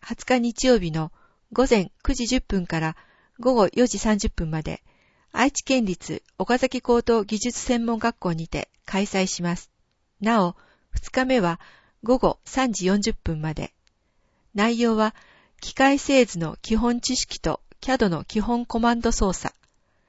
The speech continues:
使用するキャドは、オートキャドメカニカル二千十です。対象は、キャドの操作技術を習得したい人。定員は十五人。定員を超えた場合は抽選し、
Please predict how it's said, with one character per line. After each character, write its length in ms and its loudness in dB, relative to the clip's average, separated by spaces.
使 200 -2
用 100 6
す 120 0
る 80 2
キ 120 0
ャ 40 2
ド 120 0
は、 180 -2
オ 180 4
ー 20 0
ト 140 0
キ 140 -2
ャ 40 0
ド 200 -4
メ 140 -2
カ 100 2
ニ 140 -2
カ 120 0
ル 220 -6
二 140 -2
千 280 0
十 280 2
で 100 -4
す。 160 -14
対 180 0
象 220 2
は、 200 2
キ 140 -4
ャ 60 4
ド 160 2
の 180 -6
操 260 2
作 160 2
技 180 -2
術 280 -8
を 160 -8
習 280 0
得 220 0
し 100 -2
た 120 2
い 60 0
人。 260 -10
定 180 0
員 180 0
は 220 0
十 300 2
五 180 -2
人。 260 0
定 180 2
員 140 -2
を 100 -6
超 100 6
え 60 4
た 140 2
場 100 4
合 160 4
は 140 2
抽 260 0
選 220 0
し、 280 -4